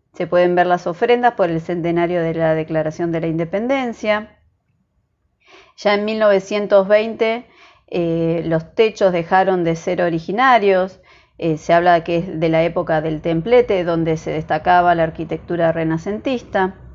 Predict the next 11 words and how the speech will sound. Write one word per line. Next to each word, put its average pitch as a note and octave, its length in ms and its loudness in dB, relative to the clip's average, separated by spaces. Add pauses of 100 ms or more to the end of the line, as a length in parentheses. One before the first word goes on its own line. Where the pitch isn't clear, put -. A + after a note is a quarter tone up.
(600)
Eh, E3 560 -2
en F3+ 200 -2
mil G3+ 160 -2
novecientos F#3 720 -2
treinta, A3 680 0 (360)
en F#3+ 220 0
la F3+ 160 2
pared F3+ 340 2
norte G3 600 -2
del E3 180 -4
salón, A#3+ 460 2